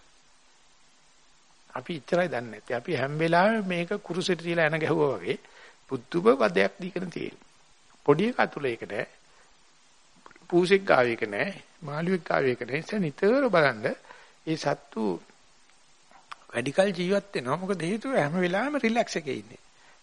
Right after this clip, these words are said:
මේක අපි රිලැක්ස් ඉන්නේ නැත්නම් මේ සමාජය පිනවන්න හදනවා. අපි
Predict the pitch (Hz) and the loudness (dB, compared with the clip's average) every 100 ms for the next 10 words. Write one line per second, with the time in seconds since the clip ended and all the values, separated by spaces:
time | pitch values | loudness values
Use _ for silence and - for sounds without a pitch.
0 | 135 156 208 180 180 220 175 190 220 277 | -4 -2 0 0 0 2 2 2 0 -4
1 | 277 220 - 233 294 175 233 302 294 214 | -4 -4 -4 -6 -4 -2 0 0 2 0
2 | 175 160 131 110 107 107 98 - - _ | 2 0 0 -4 -10 -12 -14 -20 -20 _
3 | _ _ _ _ _ _ _ _ _ _ | _ _ _ _ _ _ _ _ _ _
4 | 131 160 | -4 0